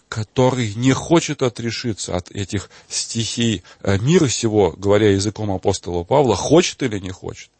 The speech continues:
он, по сути дела, совершает постоянно вот эти грехи, он впадает в них. И здесь, ну, каждому достаточно посмотреть просто на себя,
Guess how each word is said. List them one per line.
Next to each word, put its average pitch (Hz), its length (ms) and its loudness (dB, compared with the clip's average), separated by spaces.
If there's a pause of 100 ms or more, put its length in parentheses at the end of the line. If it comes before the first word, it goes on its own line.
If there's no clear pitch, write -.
(300)
он, 98 160 0
по 92 140 0
сути - 280 -6
дела, 123 240 0
совершает 120 760 2
постоянно 98 760 0 (200)
вот 92 240 -2
эти 110 160 0
грехи, 107 340 -4
он 113 160 2
впадает 123 640 0
в - 100 -8
них. 101 300 -4 (360)
И 104 340 4 (340)
здесь, 113 600 2
ну, 120 220 0
каждому 127 460 -2
достаточно 107 520 0
посмотреть 113 460 0
просто 107 380 -4
на 101 80 -2
себя, 107 440 0